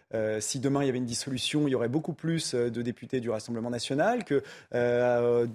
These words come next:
rapidement aux européennes, on est en voie de réaliser un score comme on a, euh, je pense, jamais réalisé. Donc,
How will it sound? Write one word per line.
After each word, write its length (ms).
rapidement 520
aux 80
européennes, 480
on 100
est 40
en 100
voie 200
de 80
réaliser 340
un 100
score 360
comme 160
on 100
a, 140
euh, 180
je 100
pense, 240
jamais 220
réalisé. 420
Donc, 240